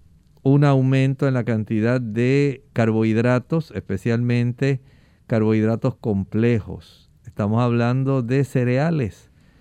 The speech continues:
Hay algunas personas que se fanatizan y lamentablemente entran a la internet,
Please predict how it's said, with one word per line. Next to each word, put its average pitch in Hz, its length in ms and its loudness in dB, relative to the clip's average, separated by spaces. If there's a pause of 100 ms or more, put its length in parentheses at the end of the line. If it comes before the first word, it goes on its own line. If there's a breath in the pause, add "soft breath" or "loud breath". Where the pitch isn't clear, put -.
(260 soft breath)
Hay 120 220 4
algunas 139 320 6
personas 135 480 4
que 123 120 0
se 113 160 0
fanatizan 135 880 2 (800)
y 185 300 6
lamentablemente 143 1080 4
entran 127 320 2
a 127 60 2
la 123 80 2
internet, 131 640 2